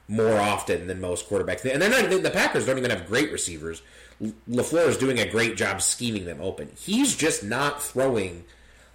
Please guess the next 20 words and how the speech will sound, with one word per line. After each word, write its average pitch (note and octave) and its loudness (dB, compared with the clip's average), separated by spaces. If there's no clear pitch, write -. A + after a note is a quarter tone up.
an A#2 2
accurate D3+ 4
football, F2+ -2
and G#2 0
whenever B2 2
he's G#2+ -8
even A2+ -2
slightly D#3+ 2
pressured, G#2 -2
it F#2 -8
immediately G2+ -4
goes D#2 -10
to D#2+ -10
shit. C2+ -8
But B2+ 2
right G3 6
now, F3 4
the C3 2
guy A2 2
on G#2+ 0